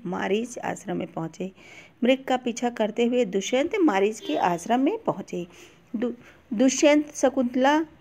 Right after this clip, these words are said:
कि किसकी रक्षा करते, करता है, तो भ्रमर से।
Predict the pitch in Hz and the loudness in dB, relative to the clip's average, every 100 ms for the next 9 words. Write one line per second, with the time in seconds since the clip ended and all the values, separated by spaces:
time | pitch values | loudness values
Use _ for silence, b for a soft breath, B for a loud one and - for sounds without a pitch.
0 | - - 240 247 240 - 269 269 262 277 | -12 -10 -4 -2 -2 2 4 4 2 -2
1 | 277 269 269 269 269 269 262 269 269 302 | 0 -2 0 -2 -2 -2 -2 0 2 0
2 | 339 226 196 190 175 185 - | -2 -4 0 0 0 -4 -10